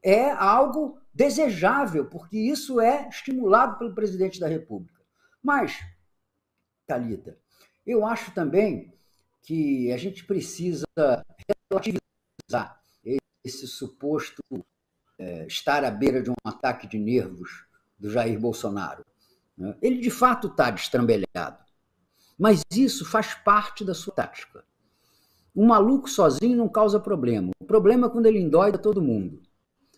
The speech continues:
E o objetivo dele, claramente, em todas essas questões, é criar um clima bélico no país.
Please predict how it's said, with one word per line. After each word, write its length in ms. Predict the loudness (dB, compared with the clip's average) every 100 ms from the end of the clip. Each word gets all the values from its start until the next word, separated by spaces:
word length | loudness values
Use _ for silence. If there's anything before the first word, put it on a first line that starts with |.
| -2
E 120 | 2
o 20 |
objetivo 540 | 2 2 0 0 -4 0
dele, 260 | 0 0
claramente, 1120 | 0 4 6 6 4 2 2 2 0 -6 -12 -14 _ _ _ _ _ -6
em 120 | -6
todas 500 | -2 2 6 6 4
essas 180 | 2 -2
questões, 600 | -6 -6 -6 -4 -2 -4
é 40 |
criar 280 | -2 -2 0
um 60 | -4 -8 -4
clima 280 | 0 2 0
bélico 680 | -2 4 8 8 6 2 -4
no 120 | -6
país. 400 | -6 -6 -10